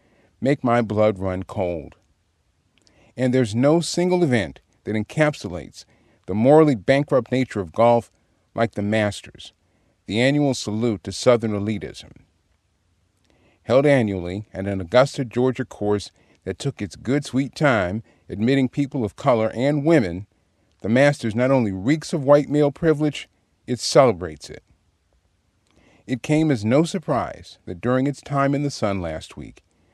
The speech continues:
hardly a word was spoken by club officials or competitors about the new laws enacted by Georgia legislators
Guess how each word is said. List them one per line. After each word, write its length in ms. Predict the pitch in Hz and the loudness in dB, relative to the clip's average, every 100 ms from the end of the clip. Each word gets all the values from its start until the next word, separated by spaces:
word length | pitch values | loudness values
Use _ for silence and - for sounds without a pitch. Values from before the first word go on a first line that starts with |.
| _ _ _ | _ _ _
hardly 360 | - 127 151 160 | 2 4 4 2
a 60 | |
word 280 | 135 139 147 | 4 4 4
was 160 | 131 135 | 0 -6
spoken 420 | - 135 127 131 | 0 0 2 2
by 160 | 110 104 | 2 2
club 280 | - 120 | 0 -2
officials 560 | 135 - 90 - 87 - _ _ _ | -2 -6 -8 -8 -12 -14 _ _ _
or 180 | 143 165 | 2 2
competitors 720 | 151 123 156 120 - - - _ _ _ _ _ | 2 2 4 4 -2 -14 -20 _ _ _ _ _
about 280 | 82 101 113 | 2 2 4
the 100 | 101 | 0
new 180 | 123 156 | 2 2
laws 420 | 110 76 78 - | 2 -2 -8 -8
enacted 440 | 95 113 123 117 | -2 -2 -2 -2
by 140 | 107 101 | 0 0
Georgia 360 | 123 131 117 | 0 0 0
legislators 800 | 113 117 104 - 90 78 78 - | 2 0 -2 -8 -10 -8 -12 -16